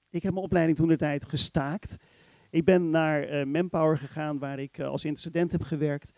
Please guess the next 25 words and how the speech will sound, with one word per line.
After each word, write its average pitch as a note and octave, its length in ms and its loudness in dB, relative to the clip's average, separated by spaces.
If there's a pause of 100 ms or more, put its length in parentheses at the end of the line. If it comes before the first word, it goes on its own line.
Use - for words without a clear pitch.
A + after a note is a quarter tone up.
(400)
En D3 280 -2
vervolgens D#3+ 880 0
jarenlang G3 920 6
me F3+ 120 0
niet G#3+ 200 2
met G3 280 0
de E3 80 0
kerk A3 380 2
heb D#3+ 340 0
bemoeid. G3 540 8 (560)
Ik C4+ 140 2
hield D4 200 10
wel A#3 140 10
van F#3+ 200 4
Jezus, G#3 520 4
maar G3 200 6
niet A3+ 200 0
van G#3 200 0
al F#3 180 0
zijn D#3+ 220 -8
kinderen. G3 460 0 (220)
Dat - 200 -2
vond A#3+ 160 -4
ik - 120 -6
lastig. G3 580 6